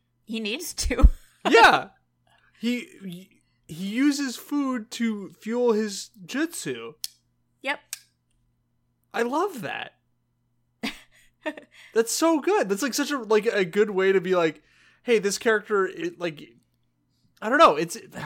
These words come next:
Speaker 2: it's so, like, non-shaming, you know?"
Speaker 1: Yeah.
Speaker 2: It's
Speaker 1: It's
Speaker 2: cool.
Speaker 1: just like, they, yeah,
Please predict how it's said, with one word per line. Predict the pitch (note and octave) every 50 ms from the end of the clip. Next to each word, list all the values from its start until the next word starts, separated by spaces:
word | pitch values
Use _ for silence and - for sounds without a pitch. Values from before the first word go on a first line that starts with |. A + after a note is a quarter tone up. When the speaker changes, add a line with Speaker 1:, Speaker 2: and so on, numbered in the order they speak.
| C#3 - - _ _ _ _ _ _ -
Speaker 2:
it's | - F#3 - -
so, | D#4+ E4
like, | D4+ B3 F#3
non-shaming, | F3 D#3+ D#3+ D#3 D#3+ F3 F3+ E3+ - - - D#3+ D#3+ E3 D3+ C3 A2+ A2 A#2 B2+ - _ _ -
you | - D#3
know?" | D3+ C#3 B2 D#3+ F#3 _ _ _ _ _ _ _ _ _ _ _ _ _ -
Speaker 1:
Yeah. | F#3 F#3 F#3+ G3 F3+ F#3 F#3
Speaker 2:
It's | E3 E3 - -
Speaker 1:
It's | F#3
Speaker 2:
cool. | - D4 D#4+ A3 D3
Speaker 1:
just | B2+
like, | C3+ E3 E3+ - - _ _ _ _ _
they, | - F3 F3+ F3 - - - D#3
yeah, | G3 F3 D3+ F3+ G#3+ G3+